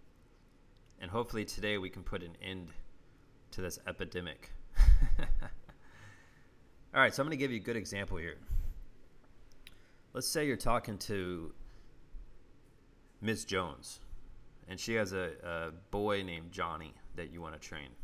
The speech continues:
And Miss Jones goes to your website, or she heard about you, and she reaches out to you, and you guys schedule a phone call. And on that phone call, Miss Jones asks you a thousand questions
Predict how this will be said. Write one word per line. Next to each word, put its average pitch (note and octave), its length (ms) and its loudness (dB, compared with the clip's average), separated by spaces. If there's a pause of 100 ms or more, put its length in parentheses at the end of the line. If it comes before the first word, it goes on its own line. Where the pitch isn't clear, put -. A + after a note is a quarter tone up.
(800)
And F#2+ 120 -4
Miss C#3 200 0
Jones B2+ 360 -2
goes A2+ 280 0
to A2+ 80 -8
your G2 120 -2
website, G2+ 680 -2
or F2 260 -4
she - 160 -8
heard A2+ 300 2
about G2+ 320 -4
you, G2+ 400 -6
and D#2+ 180 -10
she - 160 -4
reaches G#2+ 380 -6
out F#2 200 -2
to F2+ 120 -12
you, F2+ 260 -6 (920)
and F#2 240 -6
you A2 80 -4
guys G2 580 0 (120)
schedule F#2 500 -6
a - 20 -8
phone E2+ 240 -8
call. G1+ 240 -12 (1400)
And F#2+ 120 -4
on C3 140 4
that A#2+ 180 2
phone G2+ 220 -4
call, F#2 460 -2 (480)
Miss A2 180 -2
Jones A#2 320 -2
asks G2 400 0
you F#2 300 -4 (180)
a - 20 -10
thousand A#2 460 0
questions - 600 -2